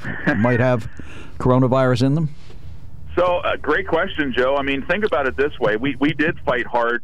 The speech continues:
Speaker 1: to, and, and actually came up with our own solution or possible solution,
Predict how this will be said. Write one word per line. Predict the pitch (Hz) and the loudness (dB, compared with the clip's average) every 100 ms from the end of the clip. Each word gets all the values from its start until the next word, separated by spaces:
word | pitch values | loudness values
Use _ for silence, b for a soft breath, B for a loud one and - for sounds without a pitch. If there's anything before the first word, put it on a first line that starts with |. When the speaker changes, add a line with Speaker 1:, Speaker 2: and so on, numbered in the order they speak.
| - | -2
Speaker 1:
to, | 120 117 | 0 2
and, | 113 113 | 2 0
and | 123 120 | -2 0
actually | 120 127 - 120 - - | -2 -2 -2 -2 -2 -4
came | 143 143 | -2 0
up | 147 | 0
with | 131 117 | 0 0
our | 117 | 2
own | 131 147 165 143 | 0 0 -2 -2
solution | 120 117 120 - 123 | 0 2 0 0 0
or | 120 107 104 - - - - | 2 2 0 -4 -10 -10 -2
possible | 135 147 143 120 - | -2 0 0 -2 -2
solution, | 113 113 110 123 117 | 0 0 2 -2 -4